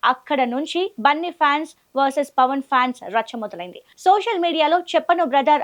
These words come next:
అనేది ట్రెండ్ అయ్యింది. ఈ వివాదంపై బన్నీ అప్పట్లో ఏమన్నాడంటే,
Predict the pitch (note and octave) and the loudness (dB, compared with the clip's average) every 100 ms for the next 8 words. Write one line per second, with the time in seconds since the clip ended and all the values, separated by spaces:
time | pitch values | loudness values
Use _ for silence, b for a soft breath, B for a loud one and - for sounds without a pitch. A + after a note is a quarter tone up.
0 | - B3+ C4 C4 E4+ - A3+ A#3 G3+ F3+ | 0 0 0 -2 -6 -4 -4 -4 -8 -12
1 | E3+ - - D4+ D4+ D4 E4 D#4+ D4 E4 | -16 -10 -2 0 2 2 2 0 0 0
2 | - G3+ C#4 D4+ E4+ C4 C#4+ C#4 C#4 B3 | -2 0 0 2 -2 0 0 2 0 0
3 | G#3+ B3+ C#4 C#4 C4+ C4 | -2 -2 0 2 2 0